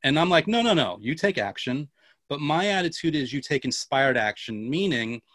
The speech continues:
I don't have the answer of what they can do right away, but I do believe that if they engage in visualizing things that they want and being grateful for things that they want,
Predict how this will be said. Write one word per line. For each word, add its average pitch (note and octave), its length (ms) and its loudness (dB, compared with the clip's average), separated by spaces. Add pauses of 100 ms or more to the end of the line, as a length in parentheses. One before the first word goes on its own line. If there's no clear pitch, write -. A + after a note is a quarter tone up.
(320)
I D3 160 2
don't F#3+ 160 0
have E3+ 240 -2
the D3+ 160 0
answer D#3 240 0
of B2+ 80 -4
what C#3 140 0
they C#3 100 -2
can C3+ 140 -2
do C#3 140 -2
right C3+ 200 0
away, B2 340 2
but C#3 180 -2
I B2+ 80 2
do C#3 180 -2
believe D3 460 -2
that B2+ 120 -2
if C3 140 -4
they C3+ 240 -2
engage C#3 840 -2 (300)
in C3+ 160 2
visualizing B2+ 840 0
things B2+ 340 -4
that B2 100 -2
they A#2 140 0
want G#2+ 460 -6
and B2 120 -4
being B2+ 180 -2
grateful A#2 360 -4
for A#2+ 120 -10
things A2 220 -8
that A2 100 -10
they G#2+ 120 -8
want, A#2 360 -4